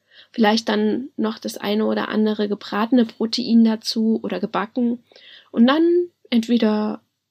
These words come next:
warm gemachtes Gemüse dazu oder halt auch, ähm, ein oder zwei rohe Sorten.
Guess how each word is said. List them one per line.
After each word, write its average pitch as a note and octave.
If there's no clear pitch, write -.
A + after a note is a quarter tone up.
warm A#3
gemachtes A#3+
Gemüse A3
dazu G3+
oder G3+
halt F#3
auch, F#3+
ähm, G3+
ein G3+
oder G#3
zwei G3
rohe G3
Sorten. G#3+